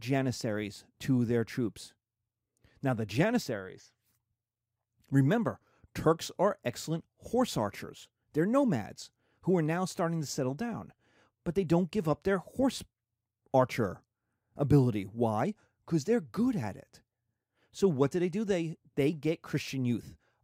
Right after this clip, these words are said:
Originally, they'll be slaves. Later on, they'll be slaves, quote unquote. They'll be hired, but, and they become a caste, ultimately. They become a self-perpetuating group. But the idea is they're Christians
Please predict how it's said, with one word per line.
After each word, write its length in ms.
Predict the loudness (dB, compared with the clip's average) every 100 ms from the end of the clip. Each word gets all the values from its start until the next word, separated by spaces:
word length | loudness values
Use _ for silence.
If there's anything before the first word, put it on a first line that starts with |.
| -2
Originally, 580 | 2 6 6 4 -4 -2
they'll 140 | -2
be 120 | -2
slaves. 720 | -6 -4 -2 0 0 -2 -10 -18 _ _
Later 300 | -2 0 0
on, 360 | 0 0 -2 -2
they'll 120 | -4
be 220 | -2 -4
slaves, 840 | -6 -10 -4 0 2 2 0 -4 -14
quote 320 | -4 2 2
unquote. 560 | 2 -6 2 6 6 4 -4
They'll 240 | -8 -8 -10 _ _ -6
be 140 | -4
hired, 600 | -4 -2 0 0 -4 -10 _
but, 220 | -8 -6 -8 _ _ _ _ _ _ _
and 120 | -6
they 80 | -4
become 340 | -4 -2 0
a 60 | 0
caste, 640 | -2 -4 -2 -4 -6 -14 _
ultimately. 720 | 2 2 2 -4 -8 -14 -14 -20 _ _ _ _ _
They 100 | -2
become 260 | 0 0 -2
a 40 |
self-perpetuating 920 | 0 0 0 -4 -4 -4 -2 -2 -2
group. 380 | 0 0 0 -8 _ _ _ _ -6
But 120 | -4
the 140 | -2
idea 300 | -2 -2 -4
is 180 | -4 -2
they're 160 | -2 -2
Christians 800 | -2 -4 -2 -2 -2 -2 -8